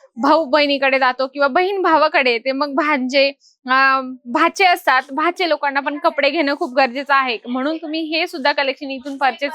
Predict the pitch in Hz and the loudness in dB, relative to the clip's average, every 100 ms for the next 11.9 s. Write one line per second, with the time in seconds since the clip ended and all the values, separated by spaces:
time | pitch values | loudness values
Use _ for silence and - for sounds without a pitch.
0 | - 247 285 277 269 269 294 302 - - | -2 -2 -2 0 0 0 2 2 0 0
1 | 311 339 _ - - - 294 311 302 359 | 0 0 _ -20 -20 -2 2 4 4 2
2 | 392 359 381 349 330 285 302 302 285 294 | 2 2 2 -2 -4 0 0 0 -4 -4
3 | 311 277 285 - - 277 254 320 349 302 | -2 -4 -4 -8 -4 -2 2 4 4 2
4 | 302 285 294 254 247 262 254 294 - 226 | 0 0 2 2 2 -2 0 -4 -2 -4
5 | - - 427 359 349 370 359 381 359 359 | -4 -18 -4 0 4 2 4 2 2 0
6 | 311 359 - _ - 277 359 415 453 349 | 2 0 -6 _ 0 2 2 2 2 4
7 | 370 427 403 381 381 294 370 381 339 311 | 4 2 -4 0 -2 2 0 2 2 2
8 | 339 381 330 262 277 277 349 294 285 302 | 2 2 0 0 -2 0 0 2 2 0
9 | 302 320 311 277 277 302 262 320 - 285 | 0 0 0 -2 -6 -8 -6 -4 0 -2
10 | 285 294 285 269 269 294 285 262 269 311 | 0 -2 -2 -6 -6 -6 -8 -8 -8 0
11 | 277 285 339 302 320 339 294 285 285 | 2 2 0 0 0 0 0 -2 -6